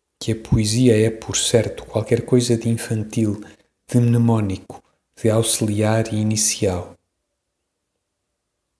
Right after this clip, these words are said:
Até as artes menores, ou as que assim podemos chamar, se refletem,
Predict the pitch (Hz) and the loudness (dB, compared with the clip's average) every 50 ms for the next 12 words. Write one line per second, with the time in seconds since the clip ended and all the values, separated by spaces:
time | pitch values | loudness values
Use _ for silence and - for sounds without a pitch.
0 | _ _ _ _ _ _ _ _ - - - _ - 131 131 131 127 123 - 117 | _ _ _ _ _ _ _ _ -18 -18 -4 _ 4 4 4 4 4 4 4 2
1 | 120 - - - - 117 113 113 117 117 110 107 107 - - - - - _ _ | 2 2 -2 -4 -2 -2 0 2 2 0 0 0 0 -2 -4 -4 -4 -12 _ _
2 | - 113 113 110 - - - 107 101 - - 131 127 123 - - - 120 113 113 | 0 2 2 2 0 -2 -2 -2 -2 0 2 2 2 2 0 -2 0 0 0 0
3 | 107 - - 107 101 104 104 101 98 98 - - - - - 117 110 110 104 - | -2 -2 -4 -4 -4 -4 -4 -6 -6 -8 -8 -6 -4 0 0 0 0 0 -4 -4
4 | - - - 117 110 104 - - 104 98 98 104 - | -6 0 2 2 2 2 0 -2 -4 -4 -4 -6 -12